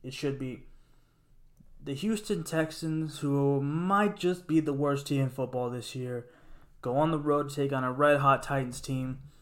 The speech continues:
Now, this is an easy pick for me. I don't even gonna waste my time. It is my lock of the week.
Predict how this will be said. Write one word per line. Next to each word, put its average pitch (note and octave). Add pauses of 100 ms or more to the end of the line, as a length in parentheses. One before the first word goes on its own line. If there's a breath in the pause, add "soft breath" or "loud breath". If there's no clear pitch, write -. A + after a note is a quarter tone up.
(920 loud breath)
Now, B2+ (500)
this E3
is C#3+
an C3+
easy C#3
pick C3+
for C3+
me. C3
I C#3
don't D3
even C#3
gonna C3+
waste C3+
my B2+
time. C#3
It B2+
is C#3+
my C#3+
lock C#3
of C#3
the C#3
week. C3+